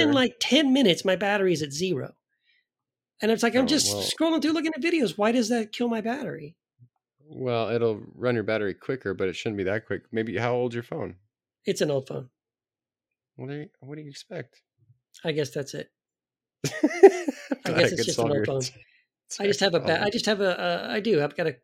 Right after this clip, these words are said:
Speaker 2: cr-, I've got a crappy old phone. It's a, it's a secondhand phone. A friend of mine gave it to
Speaker 1: Does
Speaker 2: me.
Speaker 1: it flip open when you turn it on? <laughs>
Speaker 2: Hey, Kendall Jenner started following me. Is this really Kendall Jenner? This can't be real.
Speaker 1: Is there a check mark next to her name?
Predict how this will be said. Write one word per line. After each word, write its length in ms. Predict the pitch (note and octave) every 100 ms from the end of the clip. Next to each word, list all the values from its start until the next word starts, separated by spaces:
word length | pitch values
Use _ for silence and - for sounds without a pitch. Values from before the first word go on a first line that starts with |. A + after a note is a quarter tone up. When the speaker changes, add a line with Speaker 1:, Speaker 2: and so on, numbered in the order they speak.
| _
Speaker 2:
cr-, 160 | - -
I've 120 | F#3
got 100 | F#3
a 60 | E3+
crappy 360 | - D#3 D3+ C#3
old 180 | C3+
phone. 180 | C#3+ C3+
It's 140 | F#3 B3
a, 100 | B3
it's 120 | -
a 40 | B3
secondhand 480 | A3 F#3+ D#3+ E3+
phone. 140 | E3 C#3
A 40 |
friend 180 | C3+ F3
of 60 | D#3+
mine 140 | D3
gave 160 | C3+ C3+
it 80 | C3
to 40 |
Speaker 1:
Does 120 | B2+
Speaker 2:
me. 60 | C3+
Speaker 1:
it 60 |
flip 260 | - C3+ C3+
open 460 | B2+ B2+ D#3+ F3 - _
when 220 | B2 A#2+ A#2
you 100 | A2+
turn 220 | C3 B2
it 100 | B2
on? 60 | C#3 -
<laughs> 140 | -
Speaker 2:
Hey, 140 | - D4
Kendall 420 | - E4+ A4 F4+
Jenner 440 | D#3 G3+ G4 F#3 F#3
started 360 | B3 C4+ E3+
following 420 | C#4+ E4+ C#4+ D#3 C3
me. 280 | B2 A#2 _ _ _ -
Is 160 | F3
this 220 | B3 - F#3
really 380 | D#3+ D#4+ C4+
Kendall 280 | - C#4+ C#4+
Jenner? 320 | G#3 B3+ F4
This 160 | D4+ E3+
can't 240 | G3+ E3+
be 100 | C#3+ C3+
real. 300 | C#3+ D3+ - _ _ _ _ - F#2 F2+
Speaker 1:
Is 140 | F#2+
there 140 | G2+
a 60 | F2+
check 280 | - F#2+ -
mark 200 | A2+ A2+
next 200 | A#2 -
to 100 | A#2+
her 40 |
name? 200 | B2+ E3